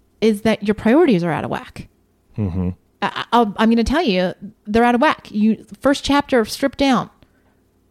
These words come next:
Speaker 1: From the top down. When you've got God,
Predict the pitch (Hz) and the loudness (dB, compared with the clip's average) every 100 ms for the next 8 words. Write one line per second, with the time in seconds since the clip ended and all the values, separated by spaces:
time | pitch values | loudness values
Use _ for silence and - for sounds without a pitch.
0 | _ - 294 302 285 277 - 269 262 - | _ -2 0 2 0 0 -2 -2 -2 -6
1 | 214 247 233 226 185 - - - _ _ | -4 2 2 2 -2 -6 -20 -20 _ _
2 | _ _ _ _ _ _ _ _ _ _ | _ _ _ _ _ _ _ _ _ _
3 | _ _ _ _ - 226 240 240 233 214 | _ _ _ _ 0 2 4 2 2 0
4 | - _ _ _ _ _ _ 202 226 240 | -2 _ _ _ _ _ _ 0 2 4
5 | 294 | 2